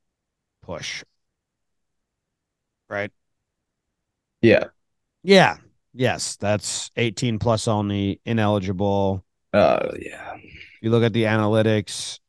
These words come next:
Speaker 1: it hasn't. <laughs> Yeah.
Speaker 2: That sucks. I'm curious if it's because of the thumbnail having the word punches or if it's just the video.
Speaker 1: Mm,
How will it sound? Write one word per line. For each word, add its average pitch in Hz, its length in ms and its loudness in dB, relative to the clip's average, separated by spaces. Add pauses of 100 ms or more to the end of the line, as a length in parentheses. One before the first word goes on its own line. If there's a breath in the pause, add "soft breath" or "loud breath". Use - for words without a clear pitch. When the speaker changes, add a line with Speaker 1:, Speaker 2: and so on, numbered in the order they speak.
(180)
Speaker 1:
it 107 140 -6
hasn't. 110 580 0
<laughs> 127 300 2 (1600)
Yeah. 82 260 -6 (760)
Speaker 2:
That 113 160 2
sucks. 101 540 0 (1600 loud breath)
I'm 120 120 6
curious 123 420 6
if 123 100 6
it's 110 140 2
because 107 380 2
of 85 160 2
the 87 420 2
thumbnail 131 640 2 (180)
having 101 240 2
the 92 60 2
word 87 220 0
punches 143 560 0
or 101 240 4
if 95 140 0
it's 92 240 0
just - 680 0 (1000)
the 90 100 2
video. 80 500 -4 (1500)
Speaker 1:
Mm, 127 560 2